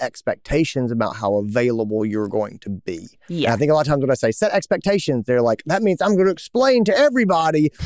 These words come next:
Speaker 1: all the things that I'm doing." No, just, we need to let them know, especially if,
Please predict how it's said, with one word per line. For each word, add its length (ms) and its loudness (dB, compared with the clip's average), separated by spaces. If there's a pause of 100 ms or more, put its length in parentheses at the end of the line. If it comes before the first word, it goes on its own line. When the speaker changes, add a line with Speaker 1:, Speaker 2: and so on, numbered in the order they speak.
(120)
Speaker 1:
all 240 4
the 100 0
things 360 2
that 120 2
I'm 140 4
doing." 200 4
No, 240 4
just, 400 0 (380)
we 240 4
need 260 2
to 100 0
let 300 2
them 220 0
know, 220 4
especially 420 0
if, 100 2